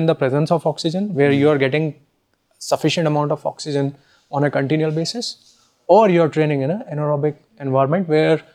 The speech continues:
Speaker 1: let's say, you are not able to get sufficient amount of oxygen. So when you are getting sufficient amount of oxygen, that's referred to as aerobic training. When you're not getting sufficient amount of oxygen, it's referred to as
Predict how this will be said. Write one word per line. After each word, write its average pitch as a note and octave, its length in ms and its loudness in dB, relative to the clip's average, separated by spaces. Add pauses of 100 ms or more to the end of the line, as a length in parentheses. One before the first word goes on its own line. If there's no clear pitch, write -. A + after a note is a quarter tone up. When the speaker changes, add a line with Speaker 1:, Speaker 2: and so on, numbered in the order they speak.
(240)
Speaker 1:
let's D3+ 220 2
say, F3 100 6
you D#3+ 140 4
are D3 120 2
not D3 200 2
able C#3 200 0
to C#3 120 -4
get D3+ 320 -2
sufficient C#3 480 -4
amount C3 200 -6
of - 60 -20
oxygen. - 420 -20 (420)
So C3+ 140 -2
when C#3 140 2
you D#3+ 80 2
are D#3 60 2
getting D3 240 0
sufficient D3 400 -4
amount D3 220 -2
of - 120 -12
oxygen, E3+ 380 -8
that's C#3 160 -2
referred C3+ 320 -4
to C#3 160 0
as C3 160 -4 (140)
aerobic E3 340 4
training. C3 320 -2 (300)
When C#3 120 -2
you're C#3 220 0
not F3 80 2
getting D#3 280 -2
sufficient C#3+ 380 -10
amount C#3 220 -6
of C3 100 -10
oxygen, C#3 380 -12
it's - 160 -14
referred C3+ 340 -8
to C#3 140 -4
as F3 240 -12